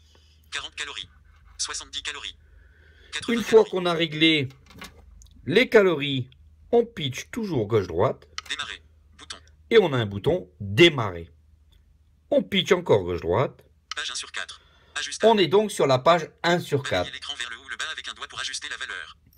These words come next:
Speaker 2: Donc balayer du haut vers le bas pour ajuster la valeur. On va arriver sur la deuxième page qui va nous proposer.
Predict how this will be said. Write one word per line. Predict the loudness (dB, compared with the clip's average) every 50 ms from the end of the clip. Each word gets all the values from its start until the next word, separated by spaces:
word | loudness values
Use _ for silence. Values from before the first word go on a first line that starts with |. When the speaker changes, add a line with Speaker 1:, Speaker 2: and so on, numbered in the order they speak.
| -6
Speaker 2:
Donc | -4 -4 -2 2
balayer | 4 4 4 4 2 -2 -4 -4 -4 -4 -4 -6 -10 _ _ _ _ _ _ _ _ _ _ _ -6
du | -2 -2 0 0 0
haut | -2 -2 -4 -2
vers | 2 2 4 4
le | 4 2
bas | 2 4 4 4 2 2 -2 _ _ _ -4
pour | 0 2 2
ajuster | 2 0 -2 -4 -2 2 2
la | 2 2
valeur. | 2 2 4 4 4 4 2 -2 _ _ _ _ _ _ _
On | 2 4
va | 6 6
arriver | 6 4 2 0 -2 -2
sur | -4 -2 0 4 6 6
la | 6 4 2
deuxième | 0 -2 -2 0 0 0 2
page | 2 4 2 2 0
qui | -2 0 2
va | 2 2
nous | 2 0
proposer. | -4 -2 -4 -2 -2 -2 -4 -2 0 0 0 0 -2